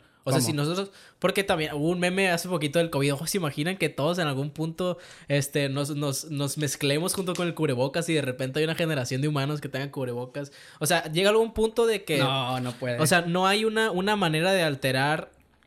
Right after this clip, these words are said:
Speaker 2: Cuando ya nace algo, ya no se al-, mira.
Speaker 1: Ya no se puede
Speaker 2: No.
Speaker 1: genet-,
Speaker 2: De
Speaker 1: o sea,
Speaker 2: hecho, de hecho, los, la,
Speaker 1: genéticamente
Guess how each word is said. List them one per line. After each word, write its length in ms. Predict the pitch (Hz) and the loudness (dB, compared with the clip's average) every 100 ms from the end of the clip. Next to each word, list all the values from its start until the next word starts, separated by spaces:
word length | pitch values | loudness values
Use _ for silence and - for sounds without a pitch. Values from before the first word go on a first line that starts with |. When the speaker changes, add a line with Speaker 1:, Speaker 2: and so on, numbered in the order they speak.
| _ - - _ _ - | _ -20 -20 _ _ 4
Speaker 2:
Cuando 220 | 247 254 | 6 6
ya 140 | 254 277 | 4 4
nace 260 | 294 302 | 2 4
algo, 200 | 285 294 | 4 4
ya 80 | 269 | 2
no 80 | 269 | 2
se 80 | 262 | 0
al-, 160 | 226 - | -2 -2
mira. 220 | 190 208 160 | 2 4 4
Speaker 1:
Ya 80 | |
no 100 | 202 | 2
se 80 | 175 | 2
puede 260 | 190 180 180 | 2 2 4
Speaker 2:
No. 140 | 143 | 4
Speaker 1:
genet-, 240 | 147 147 - | 2 0 2
Speaker 2:
De 100 | 165 | 6
Speaker 1:
o 20 | |
sea, 80 | 208 | 6
Speaker 2:
hecho, 180 | - 233 | 6 4
de 80 | 202 | 4
hecho, 160 | 208 277 | 2 4
los, 100 | - | 4
la, 60 | |
Speaker 1:
genéticamente 300 | 196 196 - | 4 2 4